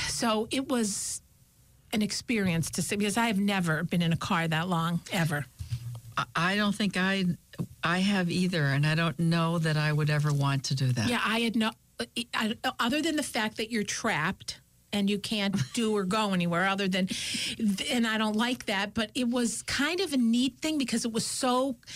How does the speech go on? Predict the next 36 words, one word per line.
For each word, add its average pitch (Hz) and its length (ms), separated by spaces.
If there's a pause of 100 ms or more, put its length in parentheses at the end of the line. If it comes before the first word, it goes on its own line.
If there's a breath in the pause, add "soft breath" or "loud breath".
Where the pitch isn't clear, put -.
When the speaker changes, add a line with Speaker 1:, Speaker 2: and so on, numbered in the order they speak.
(220 loud breath)
Speaker 1:
contrary 240 760
to 214 140
what, 208 300 (180)
how 214 260
I 202 140
live 202 320
my 185 180
days. 180 640
Speaker 2:
Yes. 170 300
Speaker 1:
You 233 80
know, 202 100
being, 208 440
sitting 226 460
and 196 160
wa-, 196 100 (180)
actually 226 400
being 196 240
right 185 200
next 202 340
to - 80 (200)
<laughs> - 200
Meyer 254 420
for 254 140
that 226 220
long. 214 340
<laughs> - 1400
We're 330 120
just 285 280
never, 277 420 (200 loud breath)
that's 294 280
ne-, 302 160
I'm 311 220
always 285 280
like, 233 140 (880)
"In, 339 320
out, 285 160